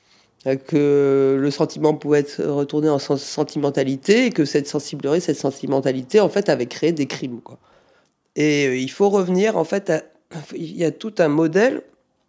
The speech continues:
qui est la rhétorique chrétienne des larmes, qui est, qui, qui était totalement tombée en désuétude au dix-huitième siècle, et qui revient au moment du romantisme et de, du, de la contre-révolution.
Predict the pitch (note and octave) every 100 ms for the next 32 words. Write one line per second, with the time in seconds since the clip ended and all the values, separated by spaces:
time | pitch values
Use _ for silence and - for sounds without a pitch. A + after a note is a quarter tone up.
0 | _ _ _ - - G3 E3+ D3+ F3+ F3+
1 | - G3+ G#3 G#3+ - F3+ - F#3 E3+ C#3+
2 | B2+ A#2+ A#2+ _ _ _ _ _ _ -
3 | D3 C#3+ F#2+ D#3 E3 D#3 E3 - D3+ -
4 | G3 G3+ F#3+ F#3+ F3+ F3 D#3+ E3 D3+ D3+
5 | D3+ - D3+ C#3 B2 B2 A#2+ - B2 -
6 | G3+ A3 - - - - - C#3 E3 D#3+
7 | F3+ G#3 G3 G#3+ B3 - - F3+ E3+ E3+
8 | D#3+ D3+ D3 C#3+ C#3 - G#3 G#3 - -
9 | E3 D3+ C#3+ C3+ C3 C3+ B2+ B2+ F#3 -
10 | D3 D#3 - D3+ C#3+ C#3+ D3 D3 C#3 B2+
11 | B2+ -